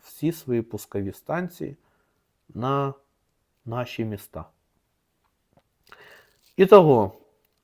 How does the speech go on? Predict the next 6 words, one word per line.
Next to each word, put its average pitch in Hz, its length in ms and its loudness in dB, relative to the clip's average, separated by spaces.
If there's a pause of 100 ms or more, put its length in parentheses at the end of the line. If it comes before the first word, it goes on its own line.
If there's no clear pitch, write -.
(300)
а, 113 540 2 (760)
вони 160 240 0
будуть 208 480 0
прибирати 123 560 2
свої 113 340 -4
війська 175 640 0